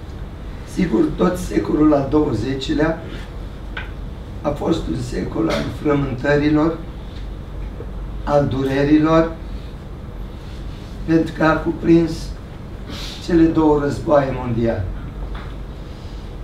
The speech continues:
S-au referit atâția intelectuali și chiar teologi la perioada interbelică,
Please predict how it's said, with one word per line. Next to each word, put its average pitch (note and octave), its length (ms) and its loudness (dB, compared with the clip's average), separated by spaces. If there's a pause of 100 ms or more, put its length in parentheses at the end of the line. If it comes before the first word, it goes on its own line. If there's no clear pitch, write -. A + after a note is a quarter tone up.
(540)
S-au E3 320 6
referit E3 580 6 (600)
atâția - 440 0
intelectuali D#3 1040 4 (880)
și - 140 -8
chiar C#3+ 260 4
teologi D3 760 2 (1500)
la D#3 100 4
perioada D#3+ 540 6
interbelică, D3+ 760 4